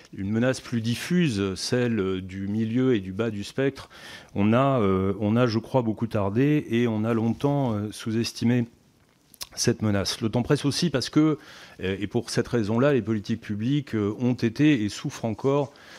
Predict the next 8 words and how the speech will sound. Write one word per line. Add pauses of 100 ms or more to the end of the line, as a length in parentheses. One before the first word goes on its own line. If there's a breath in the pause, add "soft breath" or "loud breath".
(220 loud breath)
euh,
d'un
excessif
cloisonnement
sur
les
sujets, (440 loud breath)
euh,